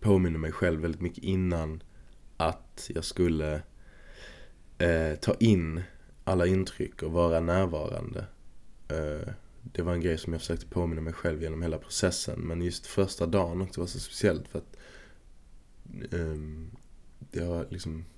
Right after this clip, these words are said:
hängt så mycket på Möllan innan och, eh, det är min,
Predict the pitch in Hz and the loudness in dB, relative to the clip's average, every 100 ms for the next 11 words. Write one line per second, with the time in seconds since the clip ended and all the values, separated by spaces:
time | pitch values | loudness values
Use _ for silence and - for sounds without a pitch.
0 | - - - 110 92 - - 87 - 82 | -20 -20 0 2 2 0 -4 -4 -4 -2
1 | 87 92 87 80 92 95 92 82 80 80 | 2 2 2 0 0 0 0 -2 -4 -6
2 | 80 85 - - - - - - - - | -8 -10 -16 -20 -20 -20 -20 -20 -20 -14
3 | - 80 80 80 85 80 80 | -8 -6 -4 -2 -2 -2 -6